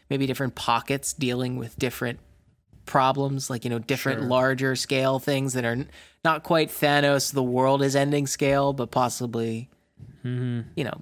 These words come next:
Speaker 1: some subspace story. 'Cause, like, it, it's hard to imagine introducing new characters like the X-Men, the Fantastic Four, as a part of, like, an overarching, uh, story. You know what I mean? Like, "Oh, no, there's an X gene."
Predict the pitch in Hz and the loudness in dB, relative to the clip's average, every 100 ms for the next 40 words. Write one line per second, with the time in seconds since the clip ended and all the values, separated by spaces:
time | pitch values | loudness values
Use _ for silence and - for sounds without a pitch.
0 | - - 135 123 120 131 117 - 120 117 | -12 -2 0 0 0 0 0 -2 -2 -2
1 | - - - - - 113 113 110 147 143 | -4 -8 -10 -10 -4 -2 -2 -4 -2 0
2 | 180 165 165 202 190 156 135 131 131 123 | 0 0 2 4 4 4 4 2 2 0
3 | 117 113 - _ _ _ _ 165 151 - | -4 -6 -12 _ _ _ _ 2 2 2
4 | 131 139 143 143 127 127 135 131 135 127 | 4 4 4 4 2 4 4 4 4 4
5 | 127 123 123 120 117 127 123 - - 117 | 2 0 -2 -2 0 0 0 -2 -4 -2
6 | 117 117 113 - 123 117 120 113 - - | -2 -4 -6 -2 0 0 0 -2 -4 -6
7 | 135 120 117 113 - - _ _ _ _ | -2 0 0 -2 -8 -20 _ _ _ _
8 | 127 127 123 117 - 143 131 131 123 123 | 2 2 2 -2 2 2 2 0 -2 -2
9 | 143 135 127 127 123 123 120 127 117 113 | 2 2 4 4 6 4 4 2 2 0
10 | 110 117 - _ _ _ _ _ - 113 | -4 -8 -14 _ _ _ _ _ -2 0
11 | 107 - - 156 127 107 120 123 120 120 | 0 -2 2 4 4 2 0 2 2 2
12 | 120 120 123 - _ - 110 113 - 165 | 0 -2 -4 -8 _ -2 -2 0 2 6
13 | 151 147 156 147 135 143 165 - - 131 | 6 6 6 6 4 4 2 2 0 0
14 | 107 107 | -2 -8